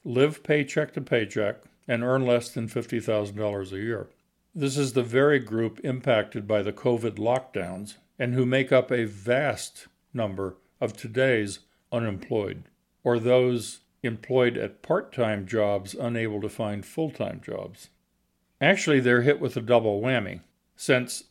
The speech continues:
they also face consumer goods inflation, which is far higher than the two percent or so reported by official government sources,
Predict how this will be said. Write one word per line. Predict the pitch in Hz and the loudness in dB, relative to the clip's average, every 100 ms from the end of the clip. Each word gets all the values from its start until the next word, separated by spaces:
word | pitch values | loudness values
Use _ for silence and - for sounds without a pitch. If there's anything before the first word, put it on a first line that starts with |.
| _ | _
they | 180 151 123 113 | -14 -2 2 2
also | - 135 190 - 113 | 2 2 2 2 0
face | - 110 98 95 | 0 -2 -2 -4
consumer | - 131 117 - 147 127 117 | -6 -4 -4 -2 -2 0 -2
goods | 98 117 180 139 | -4 -2 -2 -2
inflation, | 110 95 - 113 107 - 104 92 - _ _ | -6 -6 -6 -6 -6 -10 -14 -16 -20 _ _
which | 131 127 | -2 -2
is | 120 - | -6 -4
far | - 131 131 | 0 4 4
higher | 123 131 120 110 | 4 4 4 4
than | 107 104 | 2 -2
the | 104 101 | -6 -8
two | - 135 | -2 -2
percent | 131 110 117 101 101 | -2 -8 -6 -6 -6
or | 107 104 | -8 -8
so | - 120 | -2 0
reported | 110 104 98 127 113 110 101 | 0 -4 -2 -2 0 -2 -2
by | 104 | -2
official | 98 - 117 - 104 | -2 -4 -8 -4 -4
government | 107 104 101 92 104 | -2 -2 -2 -6 -8
sources, | - 147 127 107 110 | -2 -2 -2 -8 -12